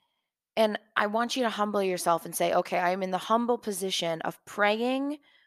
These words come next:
or asking for something that I want and knowing that in that asking, I'm, I'm asking for help and that I can't do it alone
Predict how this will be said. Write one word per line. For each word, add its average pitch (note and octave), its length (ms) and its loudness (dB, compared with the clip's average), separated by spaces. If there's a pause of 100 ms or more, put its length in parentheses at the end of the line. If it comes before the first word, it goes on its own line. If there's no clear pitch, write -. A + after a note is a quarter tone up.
(140)
or F#3+ 260 4
asking E3+ 760 0 (460)
for G3+ 160 2
something G#3+ 500 0
that F#3+ 180 2
I F3 120 4
want D#3+ 640 -2 (920)
and F#3+ 380 0
knowing A3+ 500 0
that F3+ 280 4 (160)
in G#3+ 200 0
that G#3+ 220 4
asking, F#3+ 460 -2
I'm, E3+ 160 -4 (120)
I'm F#3 280 -2
asking G#3 420 -4
for F3+ 160 -4
help - 560 -2 (480)
and F#3 140 -4
that F3+ 80 4
I F3 80 4
can't F#3+ 300 -6
do F3+ 160 -4
it E3+ 80 -2
alone D3+ 600 -6